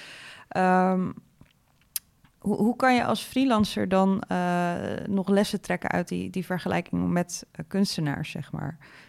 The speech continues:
Zij, eh, en het stukje, ja, ehm, ik ben even aan het nadenken, hoe, hoe kan je daar dan, eh, dat in je voordeel laten werken? Dat je dus weet van, nou, er zijn, eh, eh, bepaalde regels die voor kunstenaars ingewikkelder zijn,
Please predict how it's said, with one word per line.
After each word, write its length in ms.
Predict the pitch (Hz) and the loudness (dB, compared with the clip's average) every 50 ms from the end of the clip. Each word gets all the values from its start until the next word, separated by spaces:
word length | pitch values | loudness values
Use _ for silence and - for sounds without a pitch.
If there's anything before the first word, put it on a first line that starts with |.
| _ _ | _ _
Zij, 280 | - - - - - | -12 -10 -8 -8 -6
eh, 300 | - - 87 90 90 - | -6 -6 -6 -4 -4 -4
en 100 | - - | -4 -4
het 120 | 165 165 - | -4 -4 -8
stukje, 680 | - - 180 180 - - - 165 160 160 156 156 156 160 - _ _ _ _ | -10 -10 -10 -10 -10 -8 -6 -4 -4 -4 -4 -4 -6 -10 -14 _ _ _ _
ja, 340 | 190 180 160 147 143 139 - _ _ _ _ | -2 0 0 -2 -4 -6 -12 _ _ _ _
ehm, 480 | - 170 160 160 160 160 160 156 156 | -8 -6 -6 -4 -4 -4 -6 -6 -6
ik 680 | 160 160 156 - _ _ _ _ _ _ _ _ _ _ | -8 -10 -12 -16 _ _ _ _ _ _ _ _ _ _
ben 100 | 208 196 | -6 -6
even 120 | 175 165 | -4 -6
aan 60 | 185 | -6
het 80 | 175 170 | -8 -8
nadenken, 280 | 170 165 170 - - 185 | -8 -10 -10 -8 -8 -8
hoe, 60 | 180 - | -8 -8
hoe 120 | 196 185 | -8 -6
kan 180 | - - 190 185 | -2 0 2 2
je 60 | 185 | 2
daar 220 | 180 175 175 165 | 4 4 4 4
dan, 280 | 160 165 165 160 160 - | 4 2 2 0 0 -2
eh, 400 | - - 156 156 151 151 151 151 - - - - - - - - - - 147 180 | -4 -4 -4 -4 -4 -4 -4 -6 -6 -6 -8 -8 -8 -8 -8 -6 -2 0 2 2
dat 140 | - 185 | 4 4
in 80 | 175 185 | 4 4
je 80 | 175 160 | 4 4
voordeel 300 | - 208 214 196 175 151 | 6 4 6 6 6 6
laten 300 | 151 147 135 - 147 135 | 6 4 2 0 -2 -2
werken? 340 | 139 131 131 131 - 131 | -2 -2 -2 -2 -4 -4
Dat 180 | 131 151 147 - | -4 -4 -6 -6
je 200 | - - - - | -6 -6 -6 -6
dus 260 | - 160 151 - - - | -6 -8 -10 -10 -10 -12
weet 420 | - 147 156 165 156 156 156 - | -6 -4 -2 0 0 0 -2 -4
van, 140 | - - 156 | -8 -6 -4
nou, 200 | 156 151 139 - | -4 -4 -4 -4
er 80 | - | -6
zijn, 340 | 139 - 151 147 147 151 147 | -6 -6 -6 -4 -4 -4 -4
eh, 80 | 147 143 143 - 156 - _ _ _ _ _ - - - - - _ _ _ _ - | -4 -4 -6 -8 -10 -14 _ _ _ _ _ -20 -20 -20 -20 -20 _ _ _ _ -10
eh, 240 | - 156 151 151 160 - | -8 -6 -6 -6 -6 -4
bepaalde 460 | - 165 160 160 165 143 151 151 151 151 | -4 -6 -4 -2 -2 -2 0 0 0 0
regels 520 | 156 156 151 147 - - 143 139 - - | 0 -2 -2 -4 -4 -8 -10 -12 -10 -10
die 360 | - 156 151 147 151 143 - _ _ _ _ _ | -12 -10 -10 -10 -12 -12 -14 _ _ _ _ _
voor 160 | _ - 160 | _ -12 -2
kunstenaars 420 | - 180 180 170 - 175 160 156 - | 2 2 2 2 2 0 -2 -2 -2
ingewikkelder 520 | - 156 - 165 165 165 185 180 185 170 | -4 -6 -6 -6 -6 -6 -6 -6 -6 -4
zijn, 360 | 160 175 180 185 190 196 185 | -2 -2 -2 -2 -2 -4 -6